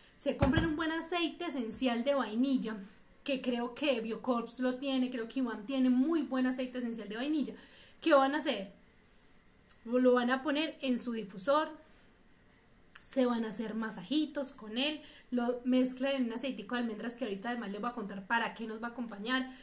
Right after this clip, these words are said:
con ese aceitico de almendras y se hace masajito en centro del pecho, se hace masajito en la pancita,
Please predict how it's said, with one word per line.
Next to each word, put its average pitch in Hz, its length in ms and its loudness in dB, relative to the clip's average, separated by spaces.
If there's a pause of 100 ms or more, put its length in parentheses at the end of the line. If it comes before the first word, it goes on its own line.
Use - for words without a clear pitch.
(180)
con 262 160 2
ese 254 140 2
aceitico 254 420 -4
de 240 60 -2
almendras 294 440 0 (440)
y 302 260 -4
se - 160 -2
hace 214 200 -6
masajito 220 460 -4
en 208 80 -8
centro 202 280 -6
del 190 100 -6
pecho, 320 420 -2 (960)
se 277 140 0
hace 233 200 0
masajito 214 600 -2
en 214 160 -4
la 190 140 -6
pancita, 247 680 -2